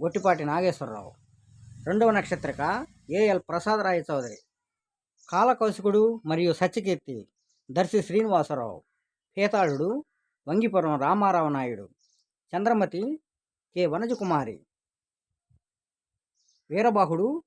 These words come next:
కె వెంకటేశ్వరరావు. మాతంగ మరియు కలహకంటి శాంతి, లోహిత సాయి.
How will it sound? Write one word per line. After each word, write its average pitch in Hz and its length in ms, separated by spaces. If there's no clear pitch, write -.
కె 185 140
వెంకటేశ్వరరావు. 175 720
మాతంగ 202 460
మరియు 143 220
కలహకంటి 170 640
శాంతి, 156 520
లోహిత 208 420
సాయి. 131 400